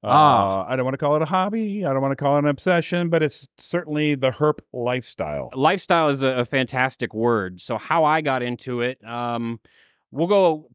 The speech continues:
Speaker 2: pretty far back. Uh, back when I was a kid, I grew up in Minnesota in a small farm town, and, uh, nine months out of the year, it is an Arctic tundra.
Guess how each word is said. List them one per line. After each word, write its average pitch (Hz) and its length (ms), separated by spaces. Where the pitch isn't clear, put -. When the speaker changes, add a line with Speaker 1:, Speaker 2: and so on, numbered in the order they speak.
Speaker 2:
pretty 220 240
far 196 340
back. 127 500
Uh, 135 260
back 147 300
when 160 80
I 147 120
was 147 120
a 139 40
kid, 143 140
I 139 120
grew 135 160
up 139 120
in 139 100
Minnesota 135 420
in 135 80
a 131 40
small 127 200
farm 120 260
town, 120 360
and, 117 240
uh, 113 220
nine 131 280
months 131 220
out 127 100
of 117 80
the 120 80
year, 123 280
it 123 120
is 117 140
an 123 100
Arctic 123 340
tundra. 139 460